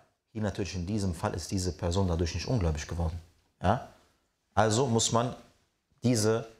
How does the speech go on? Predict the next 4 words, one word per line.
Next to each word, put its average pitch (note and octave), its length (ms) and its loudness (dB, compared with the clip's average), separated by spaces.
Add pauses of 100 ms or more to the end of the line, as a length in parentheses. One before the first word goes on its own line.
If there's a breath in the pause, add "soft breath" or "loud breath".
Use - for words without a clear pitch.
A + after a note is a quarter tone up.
(380)
Thematiken G#2+ 680 0
sozusagen F#2+ 460 -2
unterscheiden A#2 640 -2 (400)
und A#2 480 -4